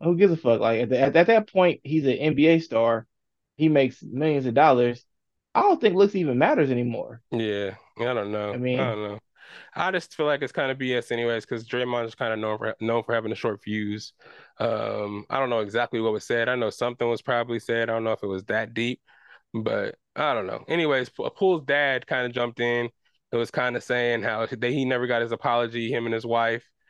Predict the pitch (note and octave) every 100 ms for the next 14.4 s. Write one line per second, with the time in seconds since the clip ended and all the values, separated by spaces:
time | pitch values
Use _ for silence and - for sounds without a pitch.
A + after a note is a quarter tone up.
0 | _ _ - B2+ A2+ A2 A#2+ A#2+ B2 A#2+
1 | A#2 A2+ - A#2+ A#2 A#2 A#2 A#2 A#2 A2
2 | G#2+ A#2 A#2+ A2 G#2+ A#2 - A#2 A2+ A2
3 | A2+ A2+ A#2 A2+ A#2 A2 G#2 A#2 A#2 A2
4 | - _ _ - A#2+ A#2 A2+ A2 G#2+ G#2+
5 | - A#2+ A2+ A2+ G#2+ A2 G#2 A2+ G#2+ -
6 | C3 A#2+ A#2 A2+ B2 A#2 A2+ A2+ G#2+ A#2
7 | A#2 A2+ A2+ A2+ - - A2+ A2 A2 -
8 | B2 A#2 A2+ A2 _ _ _ _ _ A2
9 | A2+ A2 A#2 A2+ A2 A2 - A2+ A2 F4+
10 | C3+ A#2 A2+ F#3 G3+ C4 D#4 B3 E3+ G3
11 | F#3+ C4+ A#3 F#3 F3+ E3+ F#3+ G3 G3+ -
12 | C#4+ G#3 A2+ B2+ - - - - E3 G3+
13 | - B2+ G#2+ - A2+ C3 C#3 C3+ C3+ C#3+
14 | C3 D3 A#2